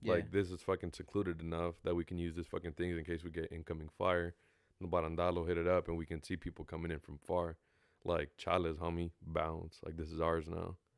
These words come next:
Speaker 1: Yeah.
Speaker 2: Didn't give him a chance to take anything out, any fucking paperwork, any clothes, no nothing. They were like, "You better get out of here, homie." And so they took his shit, just took over his house, and that fool's fucking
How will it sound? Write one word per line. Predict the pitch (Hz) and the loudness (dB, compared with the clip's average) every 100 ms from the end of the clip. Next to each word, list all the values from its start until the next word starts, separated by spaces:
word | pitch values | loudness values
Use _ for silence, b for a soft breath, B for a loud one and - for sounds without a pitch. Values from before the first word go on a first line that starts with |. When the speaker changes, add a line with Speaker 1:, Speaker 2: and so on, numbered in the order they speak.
| _ - | _ -4
Speaker 1:
Yeah. | 123 113 113 - | -2 -2 -4 0
Speaker 2:
Didn't | 98 90 | 2 4
give | 90 | 2
him | 90 | 2
a | 87 | 0
chance | - 87 87 - | 2 0 0 -6
to | 78 - | -12 -4
take | 90 - | -4 -2
anything | 90 85 85 85 | -2 -2 -2 0
out, | 85 87 90 - | 2 2 0 -4
any | 95 90 85 80 78 - | -2 -2 -2 -4 -8 -4
fucking | 85 - 80 - | -4 -4 -8 -2
paperwork, | 98 90 85 87 87 82 | 0 0 2 4 4 2
any | 82 78 - | -2 -4 -8
clothes, | - 92 87 85 80 | 0 4 4 4 0
no | 87 85 | 0 0
nothing. | 82 87 82 87 | 0 0 -2 -2
They | 85 | -2
were | 85 | -2
like, | 87 87 - - | -4 -6 -10 -14
"You | 85 | -8
better | 82 85 | -4 -4
get | 85 87 | -4 -4
out | 90 | -4
of | 85 | -4
here, | 87 90 | -4 -4
homie." | 92 92 90 _ b b b b b b b b b | -4 -6 -10 _ b b b b b b b b b
And | 90 90 | -2 2
so | |
they | 87 85 | 2 2
took | 95 82 | 2 2
his | 82 | 0
shit, | - 98 87 | 2 2 2
just | 80 | -2
took | 90 87 | -2 2
over | 87 85 | 2 2
his | 80 | 0
house, | 80 90 90 87 | 2 2 0 -2
and | 82 | -2
that | 80 | -2
fool's | 90 78 | -4 -8
fucking | - 85 85 85 | -4 -4 -4 -10